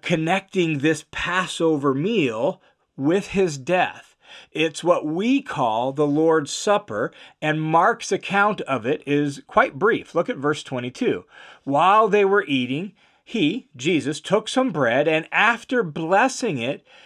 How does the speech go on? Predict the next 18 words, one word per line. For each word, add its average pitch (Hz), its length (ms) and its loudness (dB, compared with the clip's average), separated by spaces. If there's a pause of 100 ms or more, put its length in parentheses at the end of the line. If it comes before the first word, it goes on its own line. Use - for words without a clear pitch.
he 170 220 -2
broke 175 580 2
it 120 320 -8
and 156 360 -6
gave 208 360 0
it 226 160 -4
to 135 180 -2
them 123 140 -4
and 123 140 -8
said, 127 320 -2 (340)
'Take 262 420 0
it, - 220 -10 (340)
this 185 540 2
is 151 240 -6
my 147 220 0
body.'" 131 540 -2 (580)
Here, 233 200 2
Jesus 165 420 2